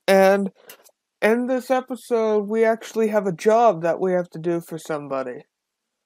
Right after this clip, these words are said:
We actually, I've been working on it slowly, but as you see,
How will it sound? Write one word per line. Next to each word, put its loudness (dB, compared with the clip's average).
We -2
actually, -2
I've 2
been -2
working -2
on -2
it -10
slowly, 2
but -4
as -4
you -2
see, 0